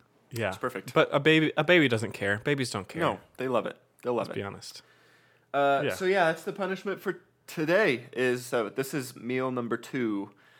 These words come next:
Speaker 2: of blended spaghetti. And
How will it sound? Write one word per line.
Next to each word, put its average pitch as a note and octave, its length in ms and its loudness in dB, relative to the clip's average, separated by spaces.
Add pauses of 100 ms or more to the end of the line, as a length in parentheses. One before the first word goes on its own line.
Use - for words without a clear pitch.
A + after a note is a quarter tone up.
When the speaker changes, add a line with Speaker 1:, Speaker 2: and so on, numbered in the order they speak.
(440)
Speaker 2:
of G2+ 1300 0
blended B2+ 440 -4
spaghetti. C3+ 680 0 (120)
And C3 480 -2